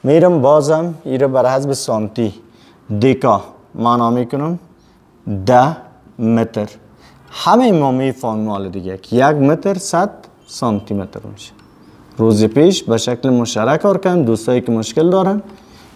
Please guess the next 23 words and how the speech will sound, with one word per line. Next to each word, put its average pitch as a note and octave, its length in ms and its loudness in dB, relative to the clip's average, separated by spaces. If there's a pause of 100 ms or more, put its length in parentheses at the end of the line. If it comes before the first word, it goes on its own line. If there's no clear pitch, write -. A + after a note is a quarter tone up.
(140)
ویدیوی A2+ 680 2
ششم C#3 800 -4
درس C3+ 320 2
فیزیک C#3 420 -4
حتمی C#3+ 520 -2
اول D#3 180 4
تعقیب A2 500 -4
بکنن. F#2 340 -14 (800)
حالا A#2 160 4
می‌ایم D3 240 6
چهار C#3+ 520 0 (100)
خودش D3+ 600 -2 (360)
مربعش A2 580 0
باشه C3+ 500 -2 (960)
و A2 80 0
یه A2+ 140 4
چیزی B2 240 0
ده A#2+ 260 2
به B2 100 0
نمای C#3 280 -4
سه - 480 -8 (1080)
سانتی A2+ 680 0
متر. G#2 340 -2